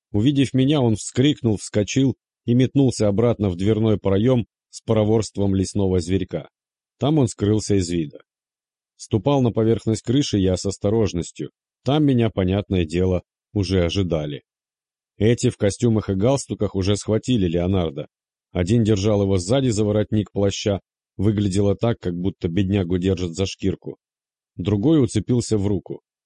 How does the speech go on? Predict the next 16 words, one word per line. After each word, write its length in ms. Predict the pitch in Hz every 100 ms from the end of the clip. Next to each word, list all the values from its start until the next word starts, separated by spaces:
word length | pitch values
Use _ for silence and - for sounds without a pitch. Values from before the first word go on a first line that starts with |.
| _ _ _ _
Третий, 540 | 117 170 - 95 76 -
полноватый, 640 | 98 101 101 104 - 101
постарше 560 | 90 90 - 104 95 98
других 500 | 87 90 98 123 -
и 240 | 98 98
с 80 | 90
лицом, 460 | 101 107 - 113 90
как 240 | 90 82
у 80 | 90
рассердившегося 920 | 92 - 101 90 98 - 95 87 -
Будды, 440 | 90 113 113 95 90 - _ _ _
что-то 320 | - 147 147 123
моему 360 | 107 107 123
чернокожему 800 | 117 104 95 92 113 104 101 92
знакомцу 600 | 85 92 - 104 98 95
втолковывал. 800 | - 101 98 - 98 80 71 71